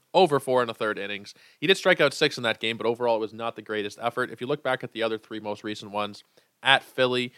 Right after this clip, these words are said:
where he gave you five strong innings. He got the victory going six against San Francisco. And most recently, his outing against the Cubs, he threw a career high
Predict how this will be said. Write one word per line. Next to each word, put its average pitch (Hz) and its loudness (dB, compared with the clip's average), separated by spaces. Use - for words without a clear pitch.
where 101 -14
he 101 -10
gave 104 -8
you 101 -10
five 110 0
strong 107 -4
innings. 127 -6
He 113 -18
got 101 -10
the 98 -18
victory 123 -10
going 104 -4
six - -4
against 107 -12
San 113 -8
Francisco. 123 -6
And 110 -6
most 170 -6
recently, 104 -10
his 117 -4
outing 160 4
against 131 -2
the - -12
Cubs, 123 2
he 104 -16
threw 120 -6
a 110 -2
career 113 -10
high 107 -2